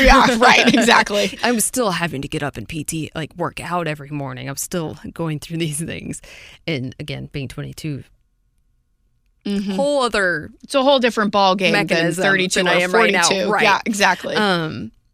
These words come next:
Speaker 2: but I was doing, I was excelling at my job s-, 'cause I would, I knew how to be a
Speaker 1: Mm-hmm.
Speaker 2: good Marine. And so I would sit at my desk, I'd do these things. I was coming up in my platoon. I was picking up a rank. I was getting extra classes,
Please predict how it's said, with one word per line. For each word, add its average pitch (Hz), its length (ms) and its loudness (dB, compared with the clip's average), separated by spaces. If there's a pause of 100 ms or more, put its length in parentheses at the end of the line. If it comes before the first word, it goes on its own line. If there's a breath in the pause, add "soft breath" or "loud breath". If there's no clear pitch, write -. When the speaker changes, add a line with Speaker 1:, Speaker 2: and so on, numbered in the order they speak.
(360)
Speaker 2:
but 170 300 -2 (160)
I 170 140 -4
was 170 600 -8 (500)
doing, 160 560 -6 (260)
I 165 60 -6
was 156 160 -6
excelling 160 440 -8
at - 120 -14
my 160 120 -12
job 156 520 -12 (680)
s-, - 120 -20
'cause 156 180 -8
I 139 140 -6
would, 147 200 -12
I 127 120 -6
knew 147 160 -4
how 170 80 -6
to 190 80 -4
be 202 140 -2
a 285 40 -2
Speaker 1:
Mm-hmm. 349 40 -12
Speaker 2:
good 208 100 -6
Marine. 226 360 -8
And - 140 -16
so 147 100 -12
I 143 40 -10
would 139 100 -16
sit - 140 -14
at - 100 -16
my 156 100 -16
desk, 208 360 -10
I'd 147 120 -16
do 156 120 -12
these - 180 -14
things. 202 420 -8
I - 120 -10
was 151 200 -10
coming 160 380 -10
up 156 180 -12
in - 80 -10
my 151 140 -12
platoon. 165 560 -10
I - 80 -10
was 156 140 -10
picking 160 340 -12
up 143 160 -10
a 147 40 -8
rank. 151 460 -8
I - 60 -10
was 156 140 -10
getting 147 320 -14
extra - 260 -14
classes, 202 840 -6